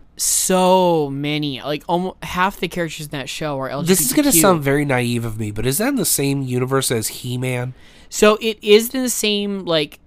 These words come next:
Speaker 1: universe, same world. Now, this one did not have He-Man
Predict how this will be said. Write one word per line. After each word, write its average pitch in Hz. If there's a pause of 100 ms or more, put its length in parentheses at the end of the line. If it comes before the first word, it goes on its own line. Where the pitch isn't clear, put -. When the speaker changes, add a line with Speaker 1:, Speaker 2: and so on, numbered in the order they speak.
Speaker 1:
universe, 151
same 190
world. 131
Now, 165
this 214
one 247
did 202
not 170
have 170
He-Man 165